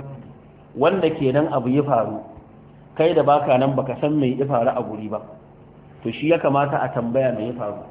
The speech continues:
Sanda matsalar nan ya faru, yanzu dai ga shaidan al-Imam Hussein, ga shaidan malaman Shi'a. Sannan ga kuma Ali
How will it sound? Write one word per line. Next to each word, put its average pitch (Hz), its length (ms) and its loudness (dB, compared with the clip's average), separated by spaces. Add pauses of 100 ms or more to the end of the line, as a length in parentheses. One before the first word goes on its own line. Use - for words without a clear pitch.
(960)
Sanda 185 260 0
matsalar 165 400 0
nan 156 220 2
ya 151 80 -2
faru, 135 240 0
yanzu 139 260 -2
dai 185 140 2
ga 143 320 2
shaidan 175 260 2
al-Imam 143 540 0
Hussein, 135 380 -4
ga 120 180 2
shaidan 160 240 2
malaman 120 480 -2
Shi'a. 123 240 -8 (1080)
Sannan 143 260 0
ga 143 140 4
kuma 156 500 0 (720)
Ali 175 300 4